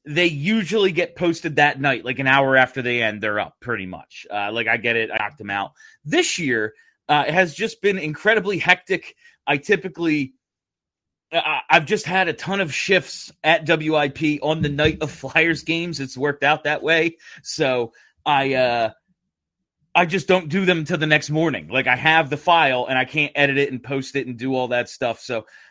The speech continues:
uh, when I have the opportunity, we're gonna have, uh, like, a more, you'll be able to listen to them that night and stuff. It's just been, things have been incredibly hectic. Uh, Kelly helped me out earlier this week. She got one of my post games up that I just did not have the time to do,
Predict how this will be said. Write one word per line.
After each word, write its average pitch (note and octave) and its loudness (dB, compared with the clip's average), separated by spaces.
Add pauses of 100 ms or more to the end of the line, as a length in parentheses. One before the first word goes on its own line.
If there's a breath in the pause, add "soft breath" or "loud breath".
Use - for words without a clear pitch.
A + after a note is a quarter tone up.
(200 loud breath)
uh, - -12 (720)
when G3 2
I G3+ 2
have F#3 -2
the F#3 0
opportunity, F3 0
we're D#3 -2
gonna D3 -2
have, C3+ -2
uh, B2+ -4
like, C3 -2
a C3 -2
more, C3 -2 (260 soft breath)
you'll C#3+ -2
be D3+ 0
able C3+ 0
to C3+ -6
listen C#3 -4
to C#3 -4
them B2+ -4
that B2+ 2
night B2+ -4
and C#3+ -10
stuff. C#3+ -4
It's - -10
just - -10
been, A#2+ -4 (320 soft breath)
things A3+ -2
have F3+ -6
been E3+ 0
incredibly D3 0
hectic. A2+ -6
Uh, B2 -8
Kelly D3+ 0
helped D3 0
me C3+ -2
out C3+ 2
earlier C#3+ 2
this C3 -8
week. C3 -2
She - -16
got B2+ -2
one C3+ -4
of C3+ -2
my C3 -2
post C3 -4
games B2+ -6
up B2+ -2
that A#2+ -4
I A#2 0
just G#2+ -12
did B2+ -6
not B2 -2
have A#2 -2
the G#2+ -16
time A#2+ -4
to A2+ -10
do, A#2+ -4